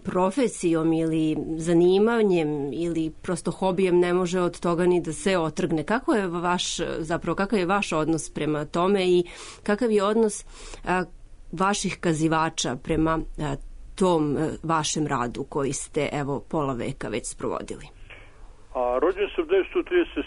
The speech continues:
Speaker 2: sedme godine, dakle, rat je u ranom sećanju,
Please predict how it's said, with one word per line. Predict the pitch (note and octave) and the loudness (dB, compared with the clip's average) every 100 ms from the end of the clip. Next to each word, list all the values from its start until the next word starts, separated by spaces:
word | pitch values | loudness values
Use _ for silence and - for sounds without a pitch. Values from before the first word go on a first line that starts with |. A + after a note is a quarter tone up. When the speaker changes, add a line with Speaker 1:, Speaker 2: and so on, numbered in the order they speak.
| - | -2
Speaker 2:
sedme | F3 D#3+ C#3+ | -2 -2 -4
godine, | B2+ C3+ B2+ E3+ F#3 G#3 A3+ A3+ D3+ | 0 -2 -2 -8 -2 0 0 -2 -4
dakle, | C#3+ C3 - C#3+ D3+ | -4 -4 -2 -2 0
rat | C#3+ D#3+ E3+ - - | 0 2 2 -2 -4
je | D3+ | -2
u | C#3+ | 0
ranom | D3 D#3+ C#3+ C3 - | 0 0 -2 -8 -2
sećanju, | D3 C#3+ - F3 F#3 | -2 0 -4 -6 -4